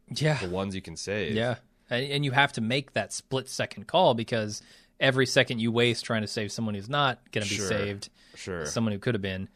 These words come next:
Speaker 2: But they're, like, stacking bodies of dead people up as, like, you know, sandbags to
Speaker 1: Mm-hmm.
Speaker 2: give 'em some cover from the fire, or more like, it, it felt like that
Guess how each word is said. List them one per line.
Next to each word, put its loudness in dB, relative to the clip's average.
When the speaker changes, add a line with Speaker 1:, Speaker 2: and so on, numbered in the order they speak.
Speaker 2:
But -8
they're, 2
like, 2
stacking 0
bodies 2
of -10
dead 0
people -4
up -2
as, -4
like, -6
you -8
know, -6
sandbags 0
to -6
Speaker 1:
Mm-hmm. 0
Speaker 2:
give 0
'em -4
some -2
cover -2
from -8
the -6
fire, -2
or 2
more 6
like, 4
it, 2
it -2
felt 6
like 4
that 2